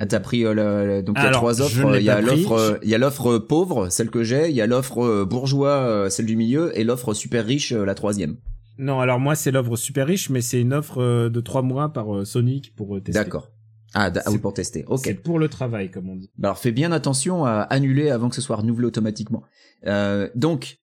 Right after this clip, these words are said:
Speaker 1: le, le premier sorti sur Mega Drive en décembre quatre-vingt-treize, donc ça faisait presque trente ans que j'avais pas joué à un fifa. Donc, euh, et, et j'entends que tu as allumé ta, ta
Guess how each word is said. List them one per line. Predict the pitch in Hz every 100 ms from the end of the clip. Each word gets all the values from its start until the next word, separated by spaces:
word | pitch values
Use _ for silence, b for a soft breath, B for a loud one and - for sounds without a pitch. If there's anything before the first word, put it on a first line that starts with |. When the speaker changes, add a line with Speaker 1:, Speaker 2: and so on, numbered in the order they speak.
| -
Speaker 1:
le, | 117
le | 107 123
premier | - 208 190 190
sorti | 180 151
sur | 143 139
Mega | 131 131
Drive | 135
en | 117
décembre | 107 135 139
quatre-vingt-treize, | 135 123 113 107 110
donc | 98 92
ça | 101
faisait | 95 104
presque | - - 123 131 101
trente | - 131 131
ans | 135
que |
j'avais | 110
pas | 98 101
joué | 107
à | 95
un | 87
fifa. | - - - _ B B B B B -
Donc, | 127 254 311
euh, | 202 160 147
et, | 147 139 139
et |
j'entends | 123 156 160 180
que | -
tu | 139
as | 123
allumé | 143 156 139
ta, | 127 117 113
ta | 113